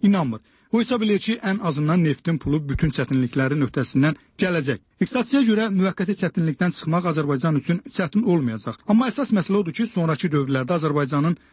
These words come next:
bəzi ölkələrdən asılı olmaması üçün neftin pulu kənd təsərrüfatının inkişafına və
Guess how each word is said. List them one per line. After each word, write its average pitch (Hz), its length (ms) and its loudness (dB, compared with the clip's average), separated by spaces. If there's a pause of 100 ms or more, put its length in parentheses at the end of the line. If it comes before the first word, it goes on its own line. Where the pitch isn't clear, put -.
(120)
bəzi 147 260 0
ölkələrdən 131 480 0
asılı 156 320 0
olmaması 131 400 2
üçün 240 240 2 (340)
neftin 226 340 2
pulu 202 240 0 (160)
kənd 208 180 -2
təsərrüfatının 143 640 -2
inkişafına 156 540 -2
və 147 100 0